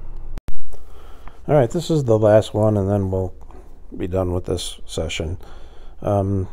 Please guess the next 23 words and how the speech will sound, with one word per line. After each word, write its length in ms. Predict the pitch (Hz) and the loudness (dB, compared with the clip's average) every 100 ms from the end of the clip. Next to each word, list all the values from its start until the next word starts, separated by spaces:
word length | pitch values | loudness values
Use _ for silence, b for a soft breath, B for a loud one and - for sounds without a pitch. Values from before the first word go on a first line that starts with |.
| - | -8
I 100 | - | -2
wanted 300 | 117 143 151 | 2 2 2
to 80 | 135 | 0
show 220 | 120 131 | 2 4
you 140 | 113 107 | 4 4
this 220 | 104 - | 2 -2
just 220 | - - | -6 -4
because 520 | 98 - 95 90 85 - - - - - - - | -6 0 0 0 -4 -10 -12 -12 -14 -18 -18 -8
this 240 | 139 139 | -4 -2
is 160 | 180 147 | -2 0
a 80 | 127 | -2
pediatric 800 | - 131 110 107 107 - 98 - | -2 -2 2 4 4 0 -6 -4
view 400 | 90 82 82 101 - - - | -4 -2 -4 -6 -10 -12 -8
in 200 | 101 92 | -4 -2
most 360 | 95 95 - - | 0 -2 -4 -8
cases. 580 | 85 85 - - - B B B B B B B - | -6 -6 -8 -12 -12 B B B B B B B -8
Um, 460 | - 85 82 82 76 - - | -6 -4 -4 -6 -8 -10 -8
and 220 | 98 101 | -4 -2
what 140 | 120 | 0
it 120 | 113 120 | 0 2
is, 320 | 120 107 101 | 4 4 0
it's 220 | 90 - | -4 -6
a, 120 | 85 | -10